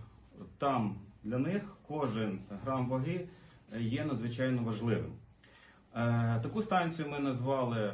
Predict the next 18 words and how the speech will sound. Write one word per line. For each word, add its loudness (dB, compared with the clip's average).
легкою. 0
Легкою, -4
от, -4
і -4
вже, -2
е, 0
декілька -4
штук -4
ми 0
вже -6
передали 0
на 0
передову, -4
дуже -4
ними, -4
такими -4
станціями -2
задоволені. -2